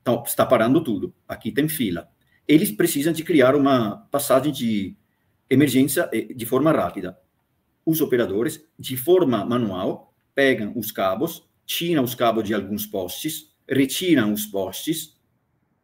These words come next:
e criam uma passagem de emergência imediata. Então, o fluxo aqui não para, vai aqui na outra faixa, aqui tem toda uma sinalização, claramente, para este sentido aqui, e podemos ver como foi criada imediatamente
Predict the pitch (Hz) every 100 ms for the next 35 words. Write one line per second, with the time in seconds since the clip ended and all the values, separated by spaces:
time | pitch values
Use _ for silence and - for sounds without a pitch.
0 | _ _ _ _ _ _ _ 185 - 151
1 | 160 180 151 139 - - 147 151 151 147
2 | 120 147 151 170 151 156 156 117 - -
3 | _ _ _ _ - - 143 - 160 160
4 | 127 123 110 104 98 104 123 - _ _
5 | _ _ 104 113 113 104 113 104 95 90
6 | 90 87 90 - 135 104 98 - 98 98
7 | 92 - 95 92 98 - 101 131 117 92
8 | 87 104 - - 92 90 - 92 - 95
9 | 92 90 135 - 120 - _ _ _ -
10 | - 165 185 160 185 160 160 180 180 185
11 | 147 110 - 185 196 175 135 131 110 139
12 | 175 - 90